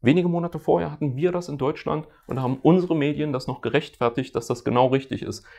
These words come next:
Da sieht man immer wieder die Doppelmoral. Und das Hauptproblem aus meiner Sicht ist eben auch, dass wir in Deutschland zwar eine Gewaltenteilung haben auf dem Papier,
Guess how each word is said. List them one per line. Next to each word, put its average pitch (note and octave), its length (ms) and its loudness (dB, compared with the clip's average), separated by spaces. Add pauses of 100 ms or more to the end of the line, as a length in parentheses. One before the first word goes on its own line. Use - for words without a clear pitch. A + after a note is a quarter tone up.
Da A2+ 100 8
sieht D#3 180 -2
man C#3+ 120 0
immer D3+ 360 0
wieder C3 180 0
die A2 140 0
Doppelmoral. G#2+ 640 -2 (280)
Und G#2+ 340 -2
das A#2 140 0
Hauptproblem C#3 560 2
aus A#2+ 140 -6
meiner A#2 300 -2
Sicht A#2+ 240 -8
ist - 140 -12
eben A2 200 -4
auch, G#2+ 300 -6 (240)
dass G#2+ 160 -2
wir A#2 100 2
in A2+ 80 2
Deutschland A#2 460 -2
zwar A2 360 2 (280)
eine G#2 200 4
Gewaltenteilung G2 800 0
haben D#3+ 260 -4
auf - 140 -12
dem G2+ 160 -2
Papier, - 460 -8